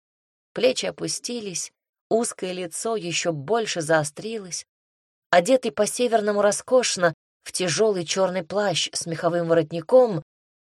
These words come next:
он выглядел жалко и уныло. На улице-то опять шёл проливной дождь, а зачаровывать одежду от влаги князь Снежин не умел и учиться не желал.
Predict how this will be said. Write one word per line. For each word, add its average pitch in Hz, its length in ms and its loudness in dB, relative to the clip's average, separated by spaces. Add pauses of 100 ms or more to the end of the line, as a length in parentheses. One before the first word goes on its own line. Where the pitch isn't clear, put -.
он 208 160 6
выглядел 220 560 0
жалко 220 580 -2
и 208 160 -8
уныло. 190 600 -6 (960)
На 190 140 4
улице-то 160 680 -2 (340)
опять 220 400 -2
шёл 185 320 -6
проливной 165 480 -2
дождь, 202 440 -12 (340)
а 165 100 6
зачаровывать 175 760 2
одежду 165 440 0
от 143 220 0
влаги 143 440 2 (280)
князь 175 540 0
Снежин 214 720 -4
не 185 200 -6
умел 143 560 0 (340)
и 254 120 0
учиться 170 600 -4
не 170 140 -4
желал. 185 500 -6